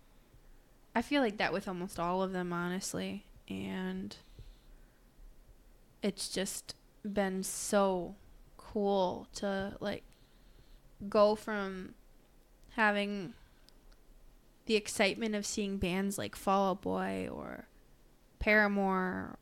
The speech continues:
or anyone big name, Bring Me the Horizon, and being able to, like, scream all the song lyrics at the top of your lungs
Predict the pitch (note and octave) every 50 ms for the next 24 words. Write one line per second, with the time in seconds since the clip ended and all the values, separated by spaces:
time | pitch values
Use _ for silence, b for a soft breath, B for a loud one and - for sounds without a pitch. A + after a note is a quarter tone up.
0 | - - - - - - - - - B3+ C4 - - - - - - - - _
1 | _ _ - - - - A3+ A3+ A3+ A3 G#3+ G#3 G3+ G3 F#3+ F#3 F#3 - G#3+ G#3
2 | F#3+ F#3+ F#3+ F3+ F3 F3+ F#3 G#3+ G#3+ G#3+ G#3 G3+ G3 F#3+ G3 G3+ G3+ F#3+ F#3+ F#3+
3 | G3 G3 G3+ G3+ F#3+ G3 F#3+ G3 F#3+ F#3+ F#3+ F#3+ G3+ G3+ G3 G3+ G3+ G3+ G#3 G3
4 | G3 G3+ F3+ F3+ - - - - - A3 G#3 G#3+ G#3 G#3 G3+ F#3+ G3 G3+ G#3 A3
5 | A3+ A3 - - A#3 A#3 A#3 A#3+ B3 A#3+ A#3+ A#3 - - B3 - B3 - - -
6 | A#3 A3+ - A3+ A3 G#3+ G#3+ G#3 A3 A#3 A3+ G3+ G3 G#3 A3 A3 -